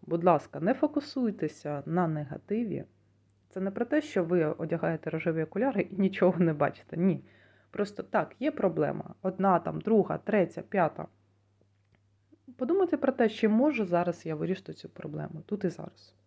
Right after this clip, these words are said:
Значить, ставте якийсь такий, е, так, е, хлопці, там, проблема, там, дівчата, да? <laughs> Станьте в чергу, там, проблема номер один: ти сьогодні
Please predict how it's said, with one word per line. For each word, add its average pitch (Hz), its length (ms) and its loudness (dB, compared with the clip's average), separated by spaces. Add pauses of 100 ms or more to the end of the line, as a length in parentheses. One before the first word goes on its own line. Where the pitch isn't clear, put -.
(1800)
Значить, 240 380 -2
ставте 269 400 -2
якийсь 233 340 -6
такий, 196 520 -2
е, 175 80 0
так, 170 260 -8
е, 160 360 -4
хлопці, - 400 -8
там, 156 180 -10
проблема, 165 420 -2
там, 151 200 -8
дівчата, 160 400 -6
да? 202 140 2 (160)
<laughs> - 140 -20
Станьте 226 540 4 (260)
в - 20 -20
чергу, 170 400 8
там, 156 180 -4
проблема 208 460 6
номер 190 240 6
один: 254 240 4
ти 196 160 -2
сьогодні 175 580 0